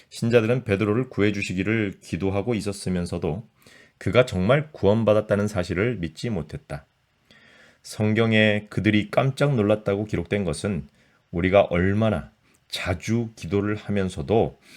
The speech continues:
하나님이 실제로 우리에게 응답하실 것이라는 믿음의 담력을 거의 갖지 못하는지를 생각하게 한다. 어떤 신자들은 목숨을 건졌지만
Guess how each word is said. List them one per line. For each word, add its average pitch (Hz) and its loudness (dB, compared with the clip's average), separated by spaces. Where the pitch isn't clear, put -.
하나님이 123 2
실제로 147 -2
우리에게 110 2
응답하실 107 -2
것이라는 104 0
믿음의 95 0
담력을 85 -2
거의 98 -2
갖지 - -8
못하는지를 101 -2
생각하게 95 -8
한다. 98 -12
어떤 87 -6
신자들은 92 0
목숨을 90 -2
건졌지만 78 -6